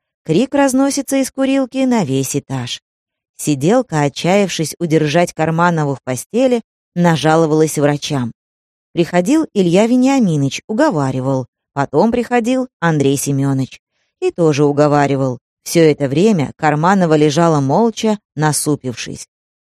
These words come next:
Врачи, решив, что запугали Галину страшными последствиями, ушли.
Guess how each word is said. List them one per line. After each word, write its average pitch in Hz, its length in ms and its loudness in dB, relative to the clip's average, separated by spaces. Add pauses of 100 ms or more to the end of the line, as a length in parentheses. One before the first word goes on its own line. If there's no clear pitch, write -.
(120)
Врачи, 202 460 0
решив, 277 400 -2
что - 220 -2
запугали 196 540 0
Галину 165 420 2
страшными 156 560 -4
последствиями, 202 1000 -2 (260)
ушли. 131 460 -6